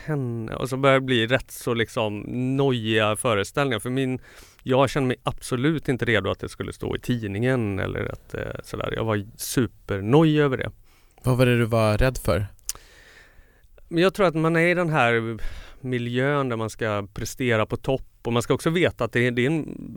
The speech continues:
Speaker 1: var ju någonstans det här trycket från media då, en ganska så här jobbig jargong. "Ja, men är du turist? Är du inte turist? Har du där att göra? Är du tillräckligt bra?" Och,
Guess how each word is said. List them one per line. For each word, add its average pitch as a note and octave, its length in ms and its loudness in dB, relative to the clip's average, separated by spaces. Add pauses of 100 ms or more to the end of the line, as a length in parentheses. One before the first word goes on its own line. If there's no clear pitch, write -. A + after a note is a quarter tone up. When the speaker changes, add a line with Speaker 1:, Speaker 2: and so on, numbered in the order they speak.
Speaker 1:
var C#3 220 2
ju D3+ 80 4
någonstans A#2 420 0
det A2 80 -4
här G#2 320 0 (540)
trycket - 500 -2
från A#2+ 180 0
media D3+ 500 2
då, A#2+ 460 0
en A2 100 2
ganska B2 280 -2
så - 120 -4
här A2 300 0
jobbig B2+ 800 -2
jargong. B2 420 0
"Ja, C#3 80 2
men C#3 120 2
är B2 80 4
du A#2 100 0
turist? C3 600 -2
Är C3 40 2
du A#2+ 80 -2
inte C3 360 -2
turist? C#3+ 260 -4
Har C3 80 -2
du B2+ 80 2
där A#2+ 160 2
att A#2 60 -2
göra? B2 440 2
Är C3+ 40 2
du C3 100 0
tillräckligt B2+ 340 -2
bra?" C#3+ 540 0
Och, A#2+ 180 -2